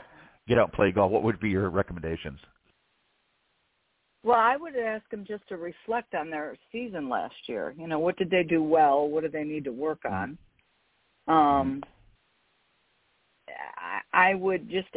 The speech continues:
Speaker 2: ask, you know, if, let's say you wanna break a hundred. Well,
Speaker 1: Mm-hmm.
Speaker 2: everybody comes in and says, "Well, I need to hit it further." And
Speaker 1: Right.
Speaker 2: probably not.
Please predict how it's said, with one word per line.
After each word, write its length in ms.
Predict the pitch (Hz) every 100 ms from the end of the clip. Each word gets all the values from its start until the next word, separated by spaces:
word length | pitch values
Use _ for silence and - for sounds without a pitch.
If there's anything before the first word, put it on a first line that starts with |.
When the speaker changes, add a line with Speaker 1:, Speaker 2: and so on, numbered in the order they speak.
| -
Speaker 2:
ask, 320 | 165 190 190 _ - _ _ _ _ -
you 80 | 175
know, 260 | 160 147 -
if, 160 | 165 - _ _ _ -
let's 180 | 185 190
say 140 | 226 214
you 100 | 185
wanna 160 | 180
break 240 | 156 165 156
a 60 |
hundred. 480 | 139 180 160 113 71 _ _ _ -
Well, 360 | 165 160 165 - _ _ _ -
Speaker 1:
Mm-hmm. 160 | 98 110 123
Speaker 2:
everybody 400 | 175 175 196 185
comes 280 | 175 175 160
in 140 | 175
and 100 | 160 -
says, 120 | 156
"Well, 140 | 156 151
I 80 |
need 180 | 160 165
to 80 | 151
hit 160 | 151 175
it 140 | 156 -
further." 420 | 131 113 104 101 - - - - - _ _ _ -
And 280 | 175 180
Speaker 1:
Right. 240 | 143 143 135 -
Speaker 2:
probably 520 | - 240 254 220 196
not. 400 | 175 175 131 98